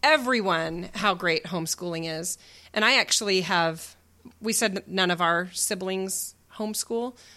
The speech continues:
but two of my sisters-in-law do. So my husband's sister and my husband's brother's wife,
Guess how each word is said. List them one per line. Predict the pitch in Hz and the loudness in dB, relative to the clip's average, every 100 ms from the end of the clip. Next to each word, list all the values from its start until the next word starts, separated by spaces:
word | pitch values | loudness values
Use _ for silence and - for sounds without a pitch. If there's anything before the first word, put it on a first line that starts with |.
| _ 202 | _ -2
but | 196 185 - - | 0 0 -4 -6
two | - 330 294 220 - | -2 0 2 2 2
of | 185 | -2
my | 180 165 | 0 -2
sisters-in-law | 165 - - 226 - - - 160 160 165 156 151 123 - - 190 - | 0 0 0 0 0 -2 -2 -4 -4 -4 -6 -8 -8 -8 -10 -14 -14
do. | 180 165 92 175 | -10 -10 -8 -8
So | - | -6
my | 165 | -6
husband's | 170 - 180 170 170 160 160 165 - - - _ | -6 -6 -6 -6 -8 -8 -8 -6 -6 -6 -10 _
sister | - - 247 - 220 202 196 | -12 -6 -4 -4 -4 -4 -6
and | 175 170 | -6 -8
my | 170 | -8
husband's | 175 175 170 175 160 175 175 - - _ _ - | -12 -12 -12 -12 -12 -10 -10 -10 -12 _ _ -10
brother's | 175 127 107 - | -8 -8 -12 -12
wife, | - 82 - | -12 -12 -16